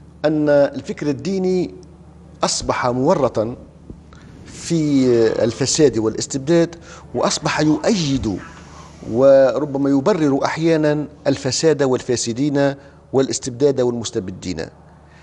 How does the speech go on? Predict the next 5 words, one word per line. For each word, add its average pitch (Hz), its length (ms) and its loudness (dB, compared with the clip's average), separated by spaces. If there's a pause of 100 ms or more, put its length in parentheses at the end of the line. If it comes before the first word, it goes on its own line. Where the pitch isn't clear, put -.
(180)
فلذلك 143 640 2
أراد 165 380 -2
محمد 131 440 -6
بيرم 127 260 0
الأول 160 440 -6